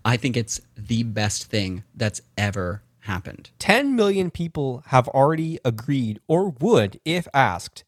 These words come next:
Speaker 2: that this is a great business.
Speaker 1: Wow. I mean, that's, uh, it's marketable for sure. Um,
Speaker 2: Mm-hmm.
Speaker 1: and I think you could start in,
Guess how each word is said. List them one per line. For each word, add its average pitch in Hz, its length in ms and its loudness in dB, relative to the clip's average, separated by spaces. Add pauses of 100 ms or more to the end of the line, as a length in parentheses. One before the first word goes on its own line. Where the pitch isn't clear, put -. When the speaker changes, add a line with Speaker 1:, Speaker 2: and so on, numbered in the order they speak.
(140)
Speaker 2:
that 127 240 -2
this 139 200 0
is 135 140 -4
a 127 60 -2
great 107 280 -2
business. - 480 -14 (160)
Speaker 1:
Wow. 101 280 0 (340)
I 123 80 2
mean, 127 300 2 (400)
that's, 120 320 0 (760)
uh, 107 320 0
it's 113 220 -6
marketable 117 580 -2 (120)
for 104 180 -10
sure. 104 420 -4 (680)
Um, 107 280 -2
Speaker 2:
Mm-hmm. 107 200 2
Speaker 1:
and 107 240 0
I 110 140 0
think 135 380 -4
you 120 120 -4
could 113 160 -6
start 117 400 -6
in, 107 420 -4